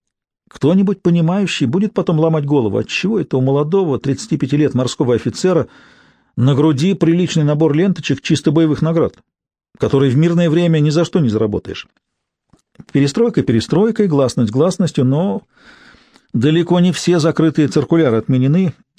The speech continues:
а кое-каких событий словно и не происходило вообще. «Знаете, что мне иногда приходит в голову?» — сказал Рональд, наполняя бокалы.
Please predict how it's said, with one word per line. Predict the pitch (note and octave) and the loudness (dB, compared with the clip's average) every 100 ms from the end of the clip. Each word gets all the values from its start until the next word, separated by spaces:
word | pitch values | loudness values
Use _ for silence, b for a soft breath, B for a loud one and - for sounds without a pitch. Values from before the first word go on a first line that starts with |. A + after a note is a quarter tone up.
| _ _ _ | _ _ _
а | - G#2+ | -2 -2
кое-каких | - F3 F3 D#3 D3+ E3+ | 0 0 2 0 0 -2
событий | - C3+ C#3 F#3+ D#3+ | 0 0 0 -2 -2
словно | - D3 D#3 D#3+ | 0 0 0 -2
и | D#3 C3 | -2 0
не | C#3 | 0
происходило | C#3 C#3+ - D3+ D#3 E3+ | 0 -2 0 0 2 0
вообще. | F3+ - - G#3 - _ _ _ _ _ _ _ _ _ _ _ _ _ _ _ _ _ _ _ _ _ _ _ - | -2 -4 -4 -4 -6 _ _ _ _ _ _ _ _ _ _ _ _ _ _ _ _ _ _ _ _ _ _ _ -6
«Знаете, | G2 D#3+ A3 G3 | 0 2 2 0
что | B2+ - | -2 0
мне | B2+ B2+ | 0 2
иногда | C3 C3 F3 A3+ | 0 0 -2 -2
приходит | C#3+ - F3 D#3 | -2 -2 -2 -2
в | C3 | -2
голову?» — | C3+ G#2 F#2 - _ | 0 0 -2 -8 _
сказал | - - G2 F2+ | -8 -4 -2 0
Рональд, | A2 C#3+ C3+ A2 | 0 0 0 -2
наполняя | A#2 A2+ A#2+ A2+ | -2 0 0 0
бокалы. | G#2 A2+ A#2+ G2 F2+ | -2 -2 -2 -2 -4